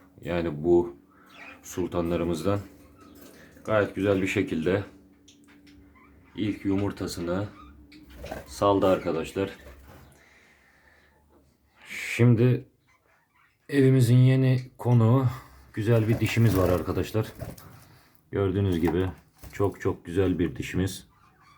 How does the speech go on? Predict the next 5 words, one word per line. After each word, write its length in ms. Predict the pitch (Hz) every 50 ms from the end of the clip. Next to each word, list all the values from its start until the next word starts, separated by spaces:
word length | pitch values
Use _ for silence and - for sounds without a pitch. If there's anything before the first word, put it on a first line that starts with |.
| _ _ _ - - - - - _ _ _ _ -
Hani 300 | - 80 85 87 85 -
bir 300 | 101 98 - - 85 107
ablamız 540 | 101 92 101 101 92 95 85 - - - - - _ _ _ _ _ _ _ - -
kuşa 380 | - - 101 - - 101 95 92
bakamamış. 640 | 101 98 - - 101 101 95 87 92 101 - -